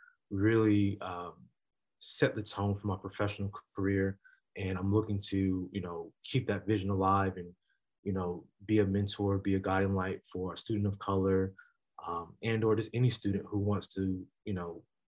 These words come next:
be the best they can be in this profession or any profession within kinesiology. I'm, you know, I'm, I'm a public servant, and I do this not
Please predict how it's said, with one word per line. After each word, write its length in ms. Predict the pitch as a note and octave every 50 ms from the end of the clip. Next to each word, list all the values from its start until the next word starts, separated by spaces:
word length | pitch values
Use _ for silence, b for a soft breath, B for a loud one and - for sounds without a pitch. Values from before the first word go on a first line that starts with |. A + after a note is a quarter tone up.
| _ _ G2+
be 120 | A2 A2
the 80 | G2 G2+
best 280 | F#2 - G#2+ G#2+ - -
they 120 | G#2+ G2+
can 160 | G2+ G#2 G2
be 320 | G2 G#2 G2+ G2+ G2 F#2+ -
in 80 | F2+
this 100 | F#2 F#2+
profession 500 | - - G2 - - A#2 A#2 A2+ - A2+
or 60 | G#2
any 400 | - - A#2 A#2 A#2+ A2+ A2 G#2+ G#2 b b b b b b _
profession 400 | - G#2 - A#2 G#2+ - - G#2
within 240 | G2+ G#2 G2+ G2+ G2+
kinesiology. 720 | G2 G2 G#2 G#2 G2+ - F#2 F#2 G2+ G#2 G2 E2+ D#2+ E2 E2+
I'm, 240 | F2+ F2+ F#2 F2+ F2 - _ _ -
you 100 | A2 F#2+
know, 80 | F2
I'm, 300 | E2+ E2+ E2+ F2 F2+ F2 - - _ _ _ _ _ -
I'm 160 | - F#2 F2
a 120 | F2 E2+ - - _ -
public 260 | - A2 G2+ G#2 G2
servant, 480 | - - A2 A2+ G#2 G#2 A2 G#2 G2 - b b b b b b b _ -
and 220 | F#2 F#2 F#2 F2+ -
I 80 | G2
do 200 | G2+ G2 G#2+ G#2+
this 340 | G2+ G#2 G2+ G2+ - - -
not 240 | G#2+ G#2+ G2 -